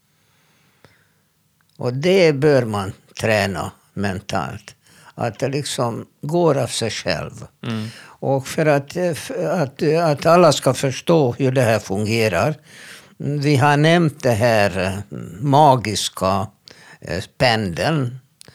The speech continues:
Speaker 1: som man kan tillverka själv med hjälp av gem och lite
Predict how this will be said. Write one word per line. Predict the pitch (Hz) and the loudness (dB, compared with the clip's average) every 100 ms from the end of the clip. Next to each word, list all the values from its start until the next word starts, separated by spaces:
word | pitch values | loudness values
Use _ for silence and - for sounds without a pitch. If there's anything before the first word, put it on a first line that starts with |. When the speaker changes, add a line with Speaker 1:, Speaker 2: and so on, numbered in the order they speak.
| _ | _
Speaker 1:
som | - 123 | -6 -2
man | 110 107 | -2 -2
kan | - 95 98 85 - - - | -2 -4 -4 -6 -10 -14 -4
tillverka | 156 131 107 101 - 95 | 0 2 0 -2 -4 -8
själv | - 113 131 151 | -2 2 2 0
med | 139 123 | -2 -2
hjälp | 110 101 - | 0 -2 -4
av | 107 85 | -6 -6
gem | 98 110 139 156 160 147 | -2 2 4 4 2 0
och | 110 - | -2 -4
lite | 107 101 104 95 98 90 | -8 -4 -4 -2 -4 -6